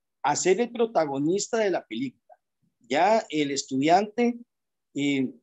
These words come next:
no veía, eh, en su aula una pantalla con un video, con alguien explicando, sino que era el docente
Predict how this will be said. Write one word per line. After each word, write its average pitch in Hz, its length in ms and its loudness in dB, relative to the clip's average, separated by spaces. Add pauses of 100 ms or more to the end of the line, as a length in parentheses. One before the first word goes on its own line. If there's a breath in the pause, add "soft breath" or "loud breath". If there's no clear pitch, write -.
(100)
no 143 280 6
veía, 202 640 6 (1120)
eh, 120 420 0 (680)
en 143 160 0
su 143 220 2
aula 156 600 6 (460)
una 180 220 -2
pantalla 175 680 6
con 127 120 -4
un 156 180 0
video, 175 520 6
con 135 140 -6
alguien 151 240 -4
explicando, 190 640 0 (140)
sino 160 260 2
que 226 80 4
era 233 120 8
el 233 120 0
docente 226 680 0